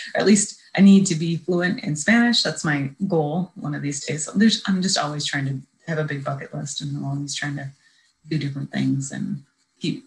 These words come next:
continuing to move forward. My, I just did this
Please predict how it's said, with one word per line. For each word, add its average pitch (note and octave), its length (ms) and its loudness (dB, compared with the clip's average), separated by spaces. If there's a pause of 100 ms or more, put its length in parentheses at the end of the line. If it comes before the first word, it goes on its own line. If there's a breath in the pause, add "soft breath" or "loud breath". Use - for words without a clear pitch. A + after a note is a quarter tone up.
continuing E3+ 680 2
to D3 200 -4
move D3+ 240 -2
forward. C#3 420 -6 (340 loud breath)
My, F3+ 380 4
I F3+ 80 0
just F3+ 240 0
did D#3+ 140 -4
this D3+ 400 -2